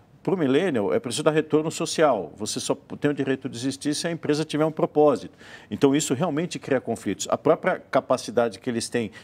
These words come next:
de desempenhar, ah, ah, ou de querer desempenhar funções diferentes em curto espaço de tempo, também causa estranheza numa, numa organização.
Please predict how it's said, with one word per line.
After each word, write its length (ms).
de 60
desempenhar, 840
ah, 260
ah, 460
ou 140
de 100
querer 400
desempenhar 580
funções 380
diferentes 580
em 120
curto 320
espaço 360
de 120
tempo, 400
também 260
causa 300
estranheza 640
numa, 280
numa 200
organização. 720